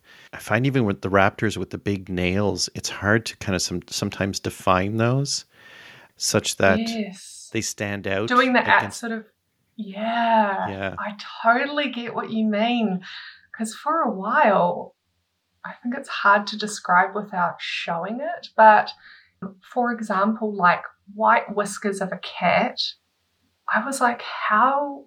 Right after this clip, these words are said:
Speaker 2: how do you really show that?" I started off by just drawing the shadow under the whisker and not having anything, but you do really have to do very, very light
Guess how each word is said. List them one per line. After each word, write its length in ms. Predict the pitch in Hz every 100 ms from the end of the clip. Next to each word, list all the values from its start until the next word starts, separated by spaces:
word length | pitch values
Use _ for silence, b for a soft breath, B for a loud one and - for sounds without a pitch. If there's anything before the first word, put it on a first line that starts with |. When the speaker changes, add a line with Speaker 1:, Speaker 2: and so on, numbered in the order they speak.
| _
Speaker 2:
how 340 | - - 220
do 80 | 269
you 120 | 285 269
really 300 | 247 226 220
show 400 | - 208 202 247
that?" 300 | 208 175 - -
I 380 | 190 202 202 -
started 540 | - - 202 220 220
off 200 | 208 -
by 140 | 196
just 240 | 196 208 -
drawing 280 | 208 214 202
the 80 |
shadow 720 | 185 - - 196 190 202 214 214 -
under 280 | 190 190 214
the 100 | 226
whisker 640 | 240 247 - 302 302 285 - _ _ _ _ _ -
and 180 | 196 190
not 280 | 190 185 -
having 500 | - 214 208 220 226
anything, 640 | 233 240 226 262 269 294 294 B B -
but 140 | -
you 120 | 214
do 260 | 214 285 311
really 360 | 214 233 269 220
have 200 | 220 -
to 80 | 214
do 320 | 214 208 196 _
very, 380 | 208 262 269 247
very 320 | 214 208 196 196
light 640 | 190 190 233 220 -